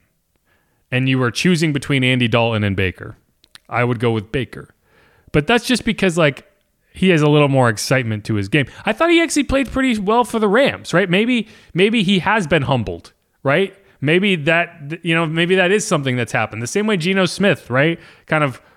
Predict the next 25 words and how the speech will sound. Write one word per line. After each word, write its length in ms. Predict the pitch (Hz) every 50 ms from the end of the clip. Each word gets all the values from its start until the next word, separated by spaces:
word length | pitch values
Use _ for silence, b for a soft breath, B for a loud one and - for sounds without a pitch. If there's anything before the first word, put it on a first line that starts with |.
| b -
got 200 | 160 139 135 -
flaked 640 | - - - _ _ - - 151 151 160 - -
around 380 | 151 139 143 147 143 143 139 135
everywhere, 480 | 127 123 123 117 120 120 117 113 110 110
and 120 | 107 113
then 100 | 120 117
suddenly 640 | 110 - 143 131 127 123 123 120 113 110 107 101 b b b b b
it 60 | 127
was 180 | 120 123 110 123
like, 160 | 117 117 -
"Okay, 320 | 147 135 - - 147 135
I'm 140 | 120 120 123
just 160 | 135 131 -
gonna 160 | - 143 -
settle 460 | 113 - - - 147 143 131 127 120 127
in 200 | 135 131 127 120
and, 220 | 113 110 104 104 b b b b
and 140 | 127 117 113
learn 160 | 117 127 123
how 80 | 127 135
to 100 | 131 120
be 180 | 113 123 135
a 220 | 135 127 123 117 107 101
winning 400 | 101 98 95 101 120 131 143 135
quarterback." 600 | - - 131 180 175 104 98 92 90 - - B